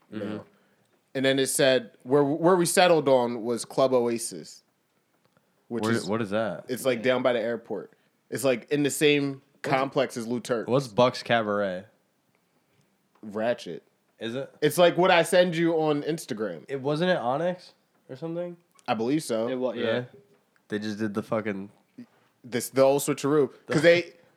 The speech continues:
Speaker 2: that, the same guy doesn't do, um, the what's it called anymore. Like, he doesn't do the Buck's Cabaret,
Speaker 1: Mm.
Speaker 2: um, ads. They opened one right across from the Planet Fitness up here,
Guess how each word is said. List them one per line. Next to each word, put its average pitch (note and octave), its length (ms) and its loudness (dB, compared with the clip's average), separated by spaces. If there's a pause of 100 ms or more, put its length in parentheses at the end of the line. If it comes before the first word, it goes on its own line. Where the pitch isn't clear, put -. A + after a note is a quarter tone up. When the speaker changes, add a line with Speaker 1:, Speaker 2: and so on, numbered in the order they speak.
(500)
Speaker 2:
that, E3+ 360 2
the D3 80 0
same F3 260 0
guy E3 260 4
doesn't C#3 380 0
do, C#3+ 220 4
um, B2+ 340 0 (560)
the B2+ 80 -4
what's D3 180 -2
it C3+ 60 -8
called A2 180 -4
anymore. G#2+ 220 -6
Like, G2 140 -8
he C3 60 -8
doesn't C3 240 0
do B2+ 120 -4
the B2 60 -2
Buck's G#2+ 380 -6 (100)
Cabaret, G#2 560 -4 (240)
Speaker 1:
Mm. G#2+ 260 -6
Speaker 2:
um, G2+ 400 -10 (300)
ads. F#2+ 400 -12
They D3 160 2
opened G#3+ 400 4
one F#3+ 440 4 (320)
right D#3+ 280 4
across F3 360 0
from D#3 200 -4
the D3 60 -4
Planet D#3+ 280 -2
Fitness B2+ 360 -10
up A2 120 -10
here, G#2 220 -14